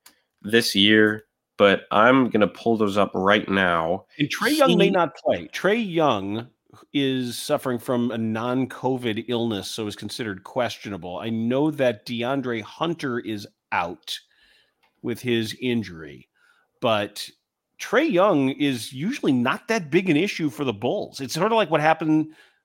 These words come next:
Speaker 2: with Harden, right? When they,
Speaker 1: Yeah.
Speaker 2: they've done well against, uh, ball-dominant little crazy guards like that.
Speaker 1: And Iowa's, uh, really good against Trae Young, I will say.
Speaker 2: Mm-hmm.
Speaker 1: And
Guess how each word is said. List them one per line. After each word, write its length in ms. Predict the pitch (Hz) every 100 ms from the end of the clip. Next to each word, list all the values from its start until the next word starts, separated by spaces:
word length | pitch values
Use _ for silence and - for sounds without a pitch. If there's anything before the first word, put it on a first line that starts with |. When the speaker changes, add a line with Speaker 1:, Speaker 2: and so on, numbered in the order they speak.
| _
Speaker 2:
with 120 | 139 113
Harden, 500 | 123 226 170 101 - _
right? 300 | 110 147 220
When 400 | 139 131 127 123 -
they, 240 | 123 127
Speaker 1:
Yeah. 200 | 104 92
Speaker 2:
they've 280 | 147 160 151 - 117
done 260 | 139 156 151
well 300 | 135 208 120
against, 480 | 107 107 - - - 120 117
uh, 60 |
ball-dominant 1000 | 101 92 123 120 110 107 110 113 110 107
little 420 | 113 110 107 104 107
crazy 340 | - 113 101
guards 380 | 98 104 98 92
like 180 | 90 -
that. 220 | 85 - _ _ -
Speaker 1:
And 140 | 147
Iowa's, 540 | 147 175 202 202 147 110
uh, 380 | 113 - 117 - - 120 - _ - _
really 320 | 120 117 113
good 160 | 104 107
against 260 | 98 92 -
Trae 200 | 104 92
Young, 260 | 87 85 - _ _ _ _ _ _ _ -
I 80 | 95
will 160 | 92
say. 320 | 90 - 87 85 - _ -
Speaker 2:
Mm-hmm. 240 | 151 269 311 _ _ _ _ _ _
Speaker 1:
And 420 | 113 113 110 107